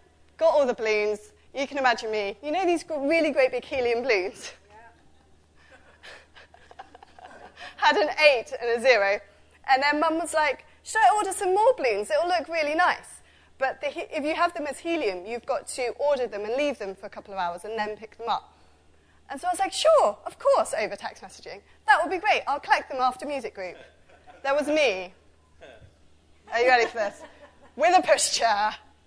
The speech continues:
And ruined the pushchair. Sam, bless her, by myself. An eightieth balloon, an eight balloon, a zero balloon. And then we had three, uh, two groups of, like, four balloons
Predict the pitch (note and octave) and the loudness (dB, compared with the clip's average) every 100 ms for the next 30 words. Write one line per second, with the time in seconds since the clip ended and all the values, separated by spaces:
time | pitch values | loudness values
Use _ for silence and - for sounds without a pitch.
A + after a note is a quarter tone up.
0 | _ _ _ - - B3+ C#4 C#4 F#4 E4+ | _ _ _ -20 -4 0 4 4 6 6
1 | D#4 D#4 G3+ - - G3+ G3+ - - G#4 | 4 0 -12 -12 -6 -2 -2 -4 0 2
2 | D4+ G3+ A3 - G#3 - - G3+ G#3+ G#3+ | 2 -4 -10 -6 -6 -6 -4 0 0 -2
3 | _ - G#3 G#3+ G#3+ G#3+ G3 F#3 F#3 - | _ -4 -2 0 -2 -4 -4 -2 -4 -6
4 | _ _ - _ F#4 F#4+ G#4+ - D#4 - | _ _ -20 _ 2 4 4 4 2 -2
5 | - G#3 G3+ G3+ - - - C4 C#4+ F4 | -2 -4 -4 -4 -10 -12 0 2 2 0
6 | F#4+ - A3+ G3 F#3+ B3 A#3 C4+ G#3 G3+ | 0 -2 -4 -4 -4 -6 0 2 2 -2
7 | G#3 G3+ G3 G3+ _ - - C#4 C#4 C4+ | -6 -8 -8 -14 _ -20 -6 -4 -2 -4
8 | C#4+ D4 B3+ - _ _ _ - D#4 D#4+ | -4 -2 -2 -4 _ _ _ -10 -2 0
9 | D4 D4 C#4 - - A#3 - - E4+ C#4 | 2 0 -4 -2 2 2 2 0 0 0
10 | D4 B3+ - - A#3+ A3+ A3+ G#3 - - | -4 -4 -8 -6 -4 -2 -2 -2 -4 -4
11 | B3+ A#3+ A#3+ G#3 E3+ F3+ - | 0 0 0 -4 -4 -14 -18